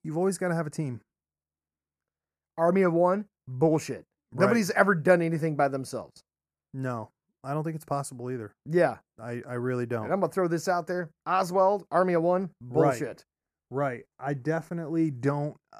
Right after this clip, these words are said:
Speaker 1: I definitely, uh, yeah, we're not getting into that.
Speaker 2: All right.
Speaker 1: Yeah,
Speaker 2: Last
Speaker 1: yeah,
Speaker 2: thing
Speaker 1: yeah.
Speaker 2: real quick.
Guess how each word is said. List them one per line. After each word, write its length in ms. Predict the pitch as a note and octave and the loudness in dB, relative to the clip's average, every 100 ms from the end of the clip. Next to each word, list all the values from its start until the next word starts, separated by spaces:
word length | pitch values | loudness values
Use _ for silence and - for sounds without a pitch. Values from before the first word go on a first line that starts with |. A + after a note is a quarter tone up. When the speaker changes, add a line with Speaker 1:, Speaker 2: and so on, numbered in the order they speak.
| G1+ | -16
Speaker 1:
I 120 | B2 B2+ | -8 -6
definitely, 800 | A2 D3 D3 D3+ D3 C#3+ C#3 | 0 0 0 -8 -8 -6 -4
uh, 480 | C3+ C3 B2 A#2+ A#2 - _ _ - _ _ _ _ _ _ _ _ _ _ - | -2 0 0 -2 -4 -8 _ _ -20 _ _ _ _ _ _ _ _ _ _ -4
yeah, 220 | B2+ G#2+ | -2 0
we're 160 | A#2+ | 0
not 160 | C#3 A#2 | 0 -2
getting 220 | G#2 G2 | -6 -12
into 160 | F#2+ F#2 | -14 -14
that. 240 | F2+ F#2+ _ B2 | -12 -14 _ -6
Speaker 2:
All 120 | C3+ | -4
right. 160 | A#2+ - _ _ _ | -6 -10 _ _ _
Speaker 1:
Yeah, 100 | A2+ | 0
Speaker 2:
Last 200 | F3 F#3 | 2 2
Speaker 1:
yeah, 40 | G3+ | 2
Speaker 2:
thing 120 | F#3 | 2
Speaker 1:
yeah. 60 | |
Speaker 2:
real 140 | F3+ F3 | 4 2
quick. 320 | - F#3 F3 | 4 2 2